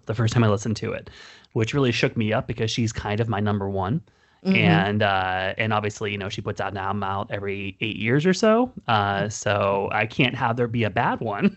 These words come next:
Speaker 1: <laughs> um, because I need to listen to it for the next eight years.
Speaker 2: <laughs>
Speaker 1: Uh,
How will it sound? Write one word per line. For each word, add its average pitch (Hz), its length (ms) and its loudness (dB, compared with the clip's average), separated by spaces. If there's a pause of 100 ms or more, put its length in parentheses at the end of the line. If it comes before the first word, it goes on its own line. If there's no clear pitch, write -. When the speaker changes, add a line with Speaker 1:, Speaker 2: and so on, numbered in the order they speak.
Speaker 1:
<laughs> 170 840 -4
um, 104 560 0
because 123 280 0
I 131 80 2
need 139 200 4
to 123 380 2
listen 233 260 2
to 120 140 2
it 107 60 0
for 135 60 0
the 147 60 4
next 175 240 0
eight 220 180 -2
years. 196 380 -2 (180)
Speaker 2:
<laughs> - 120 -2 (580)
Speaker 1:
Uh, 107 520 0